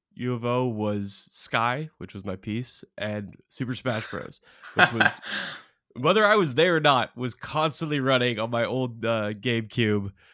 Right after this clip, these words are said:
Speaker 1: Super Smash Bros Melee, always old school, never upgraded. That was what
Speaker 2: Right.
Speaker 1: was always happening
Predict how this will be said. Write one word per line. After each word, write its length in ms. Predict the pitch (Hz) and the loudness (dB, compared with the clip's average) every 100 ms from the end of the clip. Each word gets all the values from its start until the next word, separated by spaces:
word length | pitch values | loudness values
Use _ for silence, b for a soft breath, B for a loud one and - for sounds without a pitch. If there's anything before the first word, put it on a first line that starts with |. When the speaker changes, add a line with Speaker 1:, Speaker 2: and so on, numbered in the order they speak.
| _ | _
Speaker 1:
Super 220 | 139 147 | -2 0
Smash 280 | 135 147 143 | 2 2 2
Bros 180 | 151 143 | 0 2
Melee, 380 | 139 135 135 - | 2 2 0 -2
always 340 | - 139 156 135 | -2 2 2 2
old 220 | 135 127 | 0 0
school, 420 | - 139 127 127 | -4 -2 -2 -2
never 340 | 110 123 131 135 | -4 -4 2 4
upgraded. 720 | 123 - 123 120 117 113 110 - _ _ _ _ _ | 2 2 4 4 4 2 -2 -12 _ _ _ _ _
That 300 | 107 131 127 | 2 2 2
was 240 | 139 123 | 0 -2
what 240 | 113 107 123 | -2 2 4
Speaker 2:
Right. 180 | 117 - _ _ _ _ _ _ _ _ | 4 0 _ _ _ _ _ _ _ _
Speaker 1:
was 160 | 123 - - | -8 -8 -2
always 360 | 123 123 123 | 0 2 0
happening 640 | 117 110 101 101 95 95 107 | 0 -2 -2 -2 -4 -6 -12